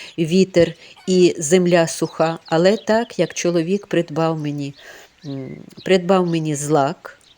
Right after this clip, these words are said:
і придбав мені троянди, то я вимушена була все-таки їх, е, брати і саджати, тому що вже не було, е, далі куди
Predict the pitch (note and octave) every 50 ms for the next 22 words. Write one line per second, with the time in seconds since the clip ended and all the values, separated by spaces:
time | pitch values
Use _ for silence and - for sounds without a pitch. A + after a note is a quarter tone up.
0 | _ _ _ _ _ _ _ _ - F#3 G3+ G3+ - F#3+ F3+ D#3 D3 D#3+ F3 F3
1 | E3+ D#3+ D#3+ D#3 D3+ D3+ - - - D#3+ D#3+ C#3+ C#3+ B2+ C3 C#3 C#3+ - F3+ G#3
2 | - - _ _ _ - - - - - - - F3 F3 E3 F#3 G3 G#3+ A#3 B3
3 | C4+ C4+ - - - - - - - - - - - - - - - - - -
4 | - _ _ _ _ - - D3 D3 D3+ F3 F3+ G3 G#3+ G#3 - - G3+ G3 F3+
5 | E3+ D#3+ D3+ D3+ D#3 F3 F#3+ F#3+ - - - F3 F3 F3 - - - - - D#3+
6 | D3 D3 D3 D3+ D#3 E3+ E3+ - - - - - _ _ _ _ _ _ - -
7 | _ - D#3 D3 D3 C#3 C#3+ - - - - - - - - _ - B3 D#3 C#3+
8 | D#3+ E3 F3 F#3 - - E3+ D#3+ - - E3 D#3+ E3 D#3+ - - D3+ D#3 D3+ -
9 | - C#3 C3 C3 C3 - C3 - - D3 D3 D#3+ F3+ F#3 - - - E3 D3+ C#3
10 | D3 D3 C#3+ E3 E3+ E3 D#3+ E3 D3+ C#3+ D3+ D#3 D3+ D#3 F3 F#3+ F#3+ - - -
11 | - - - - _ - C#3+ C#3 C3+ C3+ - - - - - E3 D#3+ E3+ E3 D#3
12 | D3 - - C#3 C3 C#3 D3 D3+ D3